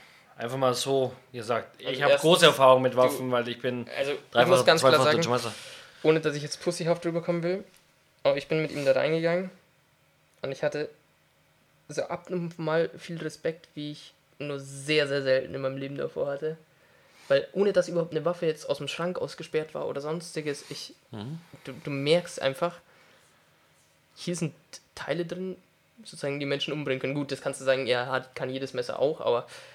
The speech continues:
Speaker 1: Ja.
Speaker 2: es, es ist was anderes. Und vor allem dann, ich habe ja ihm erstmal zugeschaut, sozusagen, wie es geht und sowas. Also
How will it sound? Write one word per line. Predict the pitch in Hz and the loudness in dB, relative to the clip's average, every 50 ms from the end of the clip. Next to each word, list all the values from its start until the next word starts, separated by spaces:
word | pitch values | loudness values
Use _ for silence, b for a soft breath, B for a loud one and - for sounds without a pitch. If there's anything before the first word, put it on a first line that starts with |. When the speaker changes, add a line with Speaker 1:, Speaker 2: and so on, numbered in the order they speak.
| B B | B B
Speaker 1:
Ja. | 87 90 90 90 90 90 90 95 | -12 -4 0 2 2 2 2 0
Speaker 2:
es, | 104 | -2
es | 120 - - - - | -4 -4 -6 -8 -8
ist | - 185 170 - - - | -8 -8 -6 -6 -4 -4
was | 147 147 - | -4 -4 -4
anderes. | - 151 156 143 143 135 127 120 - | -6 -6 -6 -6 -6 -6 -6 -6 -8
Und | - - | -6 -2
vor | - 135 | 0 0
allem | 151 151 | 0 0
dann, | 151 156 - - - - _ _ _ _ _ - - _ - | -2 -4 -4 -8 -16 -20 _ _ _ _ _ -20 -20 _ -12
ich | - - - | -8 -4 -2
habe | 143 143 | -2 -2
ja | 139 - | -2 -2
ihm | 165 175 | -2 -2
erstmal | 123 131 - - - - | -2 -2 -2 -4 -6 -8
zugeschaut, | - 190 190 208 196 - - 185 - - | -8 -8 -8 -6 -4 -4 -4 -4 -6 -12
sozusagen, | - 180 - - 123 120 123 120 135 | -18 -18 -10 -6 -6 -6 -6 -8 -10
wie | 135 | -14
es | - - | -12 -8
geht | - 185 196 196 | -8 -6 -6 -6
und | - 196 | -8 -8
sowas. | 180 185 180 180 180 175 - - | -4 0 0 0 0 0 -4 -10
Also | - 127 113 117 131 | -12 -10 -10 -10 -12